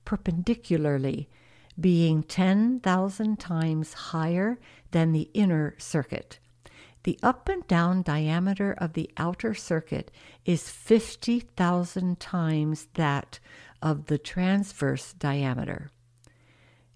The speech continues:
The intervening space which exists between these two circuits of gravity bodies is unique in that nothing like it is to be found elsewhere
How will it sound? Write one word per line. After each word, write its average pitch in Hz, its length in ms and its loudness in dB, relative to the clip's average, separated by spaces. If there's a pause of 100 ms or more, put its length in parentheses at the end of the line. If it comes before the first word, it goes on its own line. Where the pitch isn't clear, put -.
(140)
The - 200 -4
intervening 233 880 2
space - 880 -6
which 160 260 -4
exists 165 800 -6
between 196 640 -2
these 160 280 -4
two 247 220 -4
circuits 202 480 -6
of 165 160 -8
gravity 165 460 -4
bodies 151 680 -4 (360)
is 165 360 0
unique 151 800 -2 (560)
in 170 280 0
that - 340 -4
nothing 277 600 0
like 190 360 0
it 185 200 -2
is 160 200 -6
to 160 100 -6
be 156 120 -2
found 151 460 -2
elsewhere 170 680 -2